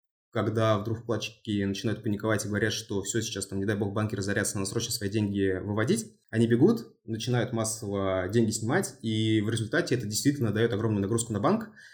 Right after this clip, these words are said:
Вот, и банк может разориться, хотя, если бы этой паники не было, собственно, он благополучно бы, а, продолжал дальше существовать. Но если нам кажется, что это какой-то такой пример, оторванный от реальности, то, ну, просто вспомните,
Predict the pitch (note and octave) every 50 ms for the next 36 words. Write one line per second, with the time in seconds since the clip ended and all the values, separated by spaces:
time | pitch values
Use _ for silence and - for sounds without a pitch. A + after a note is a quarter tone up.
0 | - _ _ - A2+ A#2 A#2 - - G#2 G2 C3 C3+ C3 B2+ B2 B2+ B2+ A#2+ -
1 | A#2+ A#2+ F#3+ G#3 - - A2+ G2+ - C3 B2+ C3 C3+ B2+ A2+ G#2 A2 A#2+ - -
2 | A2 A#2 A2 - - A#2 G#2+ G2+ - A#2 C#3+ F3 E3+ C3+ A2 A2 B2 A#2+ - -
3 | G2+ A2+ A2 - - G#2+ G2 G2+ G2 G#2+ G#2 A#2+ B2 - A2 G2+ G2+ G2 F#2+ F#2
4 | F2 - - - - F2+ - - G2+ G2 G#2 G2+ G#2 C3 B2+ G#2 G#2 A2+ - -
5 | - - - - - B2+ A#2+ G#2 - - - - _ - G2+ A2+ B2+ C3 C3 C3
6 | B2+ B2 C3+ C3+ C3 - - B2+ - - - C3 B2 B2+ - - - G3 G3 -
7 | C3+ B2+ B2+ G#2+ G#2 - C3 B2 A2+ G#2+ G#2 G#2 - A2 C#3+ F3 F#3 F3 - -
8 | - G2+ G2 - - _ - A#2+ B2 B2+ B2+ A#2+ A2 G#2+ A2 A2 B2 B2 A#2+ A#2+
9 | E3 E3 - C3+ B2 - - D#3+ E3 D#3 C#3 B2+ B2+ - A2+ A2 G#2 G2+ G2+ F#2+
10 | F2+ - -